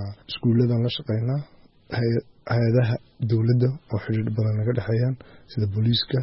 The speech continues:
Waxaan qabanaa turjumaan, marka waraaqa muhiima loo baahan yahay, ee dowladdu qaybinaysa inaan u turjunno oo aan u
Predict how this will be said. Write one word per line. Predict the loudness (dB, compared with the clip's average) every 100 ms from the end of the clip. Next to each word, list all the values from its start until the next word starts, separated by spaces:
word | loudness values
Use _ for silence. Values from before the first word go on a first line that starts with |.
| -4 -16 -20 -18
Waxaan | -6 -4
qabanaa | 0 0 0
turjumaan, | -2 -8 -2 0 2 2 -2 -8 -16
marka | -8 -6 -2
waraaqa | -2 0 2 4
muhiima | 6 6 6 6
loo | 2
baahan | 2 2 2
yahay, | 2 0 -4 -12 -8
ee | -2
dowladdu | 0 2 0
qaybinaysa | -2 0 0 0
inaan | 0 0
u | -2
turjunno | -4 -6 -4 -2
oo | -2
aan |
u | -2